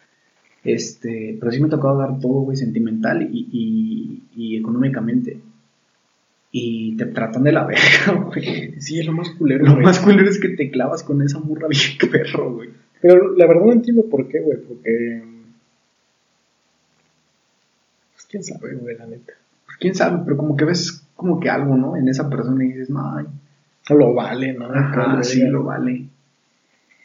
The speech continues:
Speaker 2: No, pero ya desde ahí soy muy, ¿cómo te explicaré? Desafortunadamente me volví una persona desconfiada, güey.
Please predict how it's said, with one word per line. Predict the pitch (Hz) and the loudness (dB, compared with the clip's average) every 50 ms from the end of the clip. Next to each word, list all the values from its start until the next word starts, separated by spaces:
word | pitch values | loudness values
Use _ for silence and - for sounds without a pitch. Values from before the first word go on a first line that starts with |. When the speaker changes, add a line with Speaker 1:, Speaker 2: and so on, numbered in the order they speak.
| _ _ - _ _ _ _ _ _ _ - | _ _ -20 _ _ _ _ _ _ _ -2
Speaker 2:
No, | 175 190 196 190 180 | 0 2 2 4 6
pero | 170 160 156 156 | 6 8 8 10
ya | 156 170 196 | 10 8 8
desde | 202 202 180 165 160 156 | 8 8 6 6 6 6
ahí | 165 160 | 4 2
soy | - 165 160 | 0 0 0
muy, | 165 165 165 170 170 165 156 143 120 113 113 113 - - - - - _ _ _ _ _ _ _ _ _ _ _ _ _ _ _ _ _ _ - - 120 - - _ - - _ _ _ _ _ _ _ _ _ _ _ _ | 0 0 0 0 0 0 0 0 0 0 -2 -4 -6 -8 -12 -14 -18 _ _ _ _ _ _ _ _ _ _ _ _ _ _ _ _ _ _ -20 -20 -20 -20 -20 _ -20 -20 _ _ _ _ _ _ _ _ _ _ _ _
¿cómo | - 160 156 151 | -4 -2 -2 -2
te | 147 143 | -2 -4
explicaré? | - - 113 110 - - 120 123 135 | -6 -6 -8 -8 -6 -4 -2 -2 -2
Desafortunadamente | 135 135 139 131 - 123 120 - 123 131 135 143 151 156 151 156 160 139 | -2 -4 -6 -8 -10 -10 -8 -6 -4 0 0 0 0 0 -2 -2 -2 0
me | 123 | 0
volví | 113 113 117 131 | 0 0 0 0
una | 135 143 143 | 0 0 0
persona | 139 127 135 139 151 151 | -2 -2 -2 0 0 2
desconfiada, | 143 139 - - - 110 104 - 110 123 120 120 131 135 135 | 0 0 -2 -4 -6 -8 -8 -8 -8 -8 -6 -4 -4 -4 -6
güey. | 135 139 - | -6 -8 -8